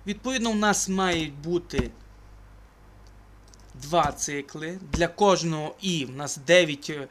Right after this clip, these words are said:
раз має виконуватись внутрішній цикл. Для кожного зовнішнього дев'ять раз внутрішній. Відповідно,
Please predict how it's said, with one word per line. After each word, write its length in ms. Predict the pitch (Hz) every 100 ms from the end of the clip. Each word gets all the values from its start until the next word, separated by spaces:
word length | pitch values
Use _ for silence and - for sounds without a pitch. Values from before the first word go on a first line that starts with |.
| - - 139
раз 440 | 147 170 160 -
має 300 | 151 151 147
виконуватись 1120 | 139 139 165 160 151 143 131 - - - - 160
внутрішній 720 | 165 156 - 139 - 147 139
цикл. 420 | - 147 135 160
Для 240 | 151 143
кожного 520 | - 156 147 139 135
зовнішнього 680 | 127 151 202 214 202 175 156
дев'ять 400 | 139 151 151 143
раз 260 | 143 143 -
внутрішній. 640 | 147 165 - - - 117
Відповідно, 720 | 120 - 135 135 165 165 175